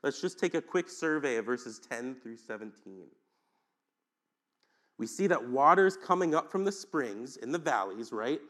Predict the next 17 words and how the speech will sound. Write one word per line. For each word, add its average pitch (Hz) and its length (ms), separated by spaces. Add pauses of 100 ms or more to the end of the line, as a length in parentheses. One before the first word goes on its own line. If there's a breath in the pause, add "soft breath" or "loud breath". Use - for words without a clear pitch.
(300 loud breath)
It's 139 200
allowing 147 420
the 160 100 (220)
beasts 165 320
in 208 80
the 202 80
field 190 380
to 196 80
drink. 107 340 (640)
It's, 120 220
it's - 280 (180)
allowing 135 500
the 160 80
wild 147 420
donkeys 165 460
to 110 80
drink. 98 340